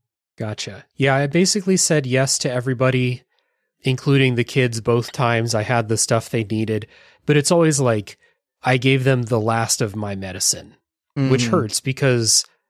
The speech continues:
Speaker 1: I didn't give my people medicine often. I chose to have them rest for, like, five days in a row to get well.
Speaker 2: Yeah.
Speaker 1: But that, that medicine is, like, the ultimate bargaining chip. Like, I can buy
Speaker 2: It
Speaker 1: so
Speaker 2: really
Speaker 1: much
Speaker 2: is.
Speaker 1: shit with a
Speaker 2: It
Speaker 1: bottle of
Speaker 2: really
Speaker 1: medicine.
Speaker 2: is.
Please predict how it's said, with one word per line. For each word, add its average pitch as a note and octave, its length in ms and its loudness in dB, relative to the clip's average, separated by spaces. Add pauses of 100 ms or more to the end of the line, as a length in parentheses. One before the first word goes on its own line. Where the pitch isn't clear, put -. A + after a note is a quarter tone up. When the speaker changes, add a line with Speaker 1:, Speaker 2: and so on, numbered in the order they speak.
(380)
Speaker 1:
I F#3 300 4
didn't D#3+ 540 0
give B2+ 240 2
my A#2+ 180 0
people C#3+ 440 -2
medicine D#3+ 520 0
often. D3 420 -2
I B2 140 -4
chose B2+ 380 0
to B2+ 100 0
have A#2+ 180 -2
them A#2 240 -2
rest A2 320 -2
for, - 160 -4
like, A#2+ 220 0
five A#2 380 -2
days A#2 260 -2
in B2 80 -4
a A#2 80 -6
row A#2 300 -4
to - 200 -8
get A#2+ 200 -4
well. A#2+ 420 -4 (580)
Speaker 2:
Yeah. D3 680 2
Speaker 1:
But C#3 120 0
that, C3 240 0 (280)
that B2 220 -2
medicine C3+ 720 2 (500)
is, B2 160 0
like, B2+ 160 2
the A#2+ 140 2
ultimate A#2 420 -2
bargaining G#2+ 480 -6
chip. - 360 -10
Like, A2+ 180 -6
I B2+ 80 2
can B2+ 160 -2
buy B2 160 2
Speaker 2:
It A2+ 80 0
Speaker 1:
so B2 180 4
Speaker 2:
really A#2+ 100 2
Speaker 1:
much G#2+ 140 -2
Speaker 2:
is. G2+ 60 -4
Speaker 1:
shit A#2 320 0
with A2+ 120 -6
a A#2 40 -4
Speaker 2:
It G2+ 40 -12
Speaker 1:
bottle G#2 280 -4
of G2+ 60 -6
Speaker 2:
really G2 120 -6
Speaker 1:
medicine. G#2+ 360 -4
Speaker 2:
is. - 240 -10